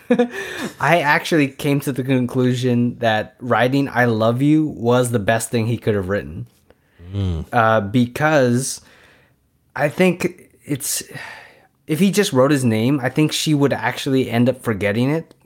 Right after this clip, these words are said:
Speaker 1: Like, it's just some stranger's name on your hand. Ju-, like, like, almost running into a person on the street, they say, "Oh, my name is so-and-so, John Smith."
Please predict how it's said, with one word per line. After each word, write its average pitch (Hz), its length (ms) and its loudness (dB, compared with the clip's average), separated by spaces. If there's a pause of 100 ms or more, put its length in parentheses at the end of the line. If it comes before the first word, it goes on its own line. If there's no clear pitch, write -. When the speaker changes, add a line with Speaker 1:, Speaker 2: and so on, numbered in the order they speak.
(100)
Speaker 1:
Like, 131 160 0
it's 147 160 -2
just 170 160 0
some 139 160 2
stranger's 120 540 2
name 120 300 2
on 104 140 -2
your 92 120 -4
hand. 104 480 -4 (960)
Ju-, 110 340 -4
like, - 920 -4
like, 117 240 -8 (180)
almost 165 260 6
running 147 240 6
into 131 180 2
a 117 60 2
person 131 320 0
on 113 100 2
the 104 80 0
street, 143 300 0
they 123 80 0
say, 135 120 -2
"Oh, 175 160 4
my 151 160 0
name 139 220 2
is 117 100 -4
so-and-so, 127 480 0
John 120 300 0
Smith." 120 400 -4